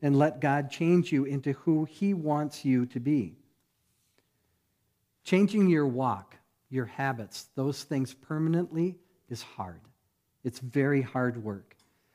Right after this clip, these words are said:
because the old walk is part of who we are. It's the way we've learned to react. It's the responses that are, are almost, we don't even think about them, we just give them.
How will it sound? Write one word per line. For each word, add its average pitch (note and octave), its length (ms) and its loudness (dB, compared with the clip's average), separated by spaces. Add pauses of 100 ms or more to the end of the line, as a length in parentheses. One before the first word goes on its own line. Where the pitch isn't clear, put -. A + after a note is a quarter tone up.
(180)
because D#3 360 2
the C#3+ 160 -4
old D#3 280 0
walk B2+ 340 0
is C3 140 -12
part D3 380 -6
of C3 140 -12
who - 180 -6
we D3 260 -2
are. G#2+ 380 -8 (840)
It's C#3 200 -4
the D#3+ 100 0
way D3+ 180 2
we've D3 220 4
learned D3+ 340 0
to D3+ 100 -6
react. B2+ 580 -2 (280)
It's C#3+ 220 -2
the D#3 60 -2
responses D3 800 -2
that C#3+ 280 -2
are, C3+ 280 -6
are C#3 200 -2
almost, D#3 580 2 (560)
we D#3+ 140 6
don't E3 220 6
even D3+ 180 0
think F3 240 2
about C3 260 -2
them, B2+ 140 0
we B2 100 2
just B2 320 -4
give B2 320 2
them. G2 300 -12